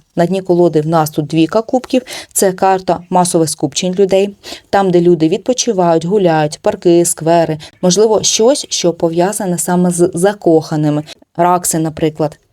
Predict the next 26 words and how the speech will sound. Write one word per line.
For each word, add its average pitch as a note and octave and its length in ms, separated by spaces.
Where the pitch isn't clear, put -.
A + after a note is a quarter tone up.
Тут G3+ 180
ще - 120
є E3+ 60
король G#3+ 340
мечів, B3+ 480
загроза F3 500
для D#3+ 200
наших D#3+ 400
воєнних D#3 420
існує D#3 640
теж. G3+ 340
І G3 260
якісь F3+ 340
дороги, D#3+ 580
знову E3+ 260
ж - 80
таки, - 160
тут - 260
лицар E3 340
кубків, G3+ 400
він E3 120
їде D#3 360
на D#3 140
коні. F#3 380
Тому G#3 320
дороги, A#3 580